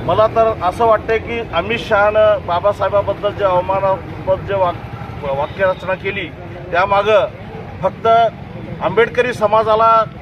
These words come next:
वेगळं करण्याचं त्याचं षडयंत्र असावं, परंतु इथली भारतीय जनता डॉक्टर बाबासाहेब आंबेडकरांवर अ-, असीम प्रेम करणारी आहे आणि म्हणून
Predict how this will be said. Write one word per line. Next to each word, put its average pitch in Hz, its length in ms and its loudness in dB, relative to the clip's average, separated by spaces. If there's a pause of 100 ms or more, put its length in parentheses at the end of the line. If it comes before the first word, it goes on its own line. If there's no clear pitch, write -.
(420)
वेगळं 208 300 4
करण्याचं 233 480 0
त्याचं 220 340 0
षडयंत्र 214 500 2
असावं, 208 480 4 (1000)
परंतु 160 580 2
इथली - 380 -4
भारतीय 214 460 0
जनता 208 320 2
डॉक्टर 185 260 2
बाबासाहेब 196 480 4
आंबेडकरांवर 196 680 2 (320)
अ-, - 440 -4
असीम - 360 -4
प्रेम 226 200 0
करणारी 208 400 2
आहे 190 280 4 (340)
आणि 180 140 2
म्हणून 208 360 2